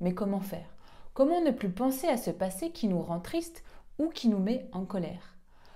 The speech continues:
Comment se libérer de cette charge émotionnelle pour vivre sereinement ? Voici cinq exercices qui t'aideront à ne plus ressasser le passé pour retrouver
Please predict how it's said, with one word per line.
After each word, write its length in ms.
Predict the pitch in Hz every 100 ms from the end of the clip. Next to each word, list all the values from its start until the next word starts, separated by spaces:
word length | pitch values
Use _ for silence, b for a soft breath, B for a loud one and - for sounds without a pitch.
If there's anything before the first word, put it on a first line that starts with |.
| b
Comment 260 | - 311 359
se 140 | 359
libérer 600 | 240 240 311 311 294 302
de 120 | 277 202
cette 260 | 185 180
charge 360 | - 170 156 156 - -
émotionnelle 840 | 165 175 190 - 165 156 170 247 B B -
pour 160 | 180
vivre 340 | 180 277 220 180
sereinement ? 600 | 180 226 208 202 170 - - B B B
Voici 280 | 185 185 185
cinq 320 | 185 359 381
exercices 540 | 233 185 180 - 220
qui 160 | - 185
t'aideront 540 | 180 349 359 233 202 -
à 120 | 175
ne 140 | 175
plus 300 | 175 - -
ressasser 440 | 330 247 233 196 156
le 60 |
passé 360 | - 156 - 269 B B B
pour 220 | - 170
retrouver 580 | 180 262 - 175 165 196